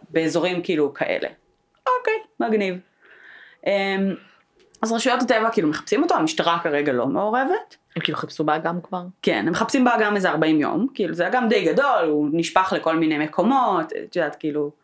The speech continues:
Speaker 1: מחפשים, מחפשים, מחפשים. אה, וכלום, שום קצה חוט, נאדה. מה, מה התיאוריה שהם בעצם מניחים? הם אומרים, "אוקיי, הסירה במצב פרפקט, הנשק פה, הכל סבבה." אמ,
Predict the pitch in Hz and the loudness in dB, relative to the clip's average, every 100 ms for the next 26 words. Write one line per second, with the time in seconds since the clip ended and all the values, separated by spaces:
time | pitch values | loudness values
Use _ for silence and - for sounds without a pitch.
0 | - - - - 170 - 190 170 - - | -20 -20 -12 -6 -6 -4 -2 -4 -6 -10
1 | - - - - - _ - - - - | -10 -6 -2 -2 -4 _ -20 -20 -18 -16
2 | - - - - 185 202 208 214 208 208 | -16 -18 -20 -2 2 4 4 4 4 4
3 | 208 214 214 311 - - 233 - - - | 4 2 2 2 0 -4 -2 -2 -6 -4
4 | - 139 139 - - - 143 - - - | 0 2 2 0 -2 0 -2 -2 -10 -6
5 | 160 147 135 69 - _ _ _ _ _ | -2 0 -2 -6 -8 _ _ _ _ _
6 | _ _ _ _ - - 196 220 208 190 | _ _ _ _ -18 -6 0 0 2 0
7 | 180 170 120 135 131 123 135 - 101 - | -2 -2 0 0 0 -2 -6 -4 -4 -2
8 | 139 - 147 - 214 480 554 - - - | -2 -2 -4 -4 -2 -4 -6 -12 -20 -20
9 | - - - 285 285 294 285 233 180 - | -20 -8 -2 0 2 2 2 0 0 -2
10 | - - 196 196 254 254 202 196 185 180 | -4 -6 -4 0 0 0 0 0 -2 -2
11 | - _ _ 156 131 131 131 - 175 165 | -10 _ _ 0 0 0 -2 -2 0 2
12 | 247 247 269 - - 135 - - - 226 | 2 0 -2 -4 0 0 2 -2 2 2
13 | 254 262 220 151 131 95 - _ - - | 2 0 0 0 0 -2 -6 _ -20 -20
14 | - _ - | -20 _ -2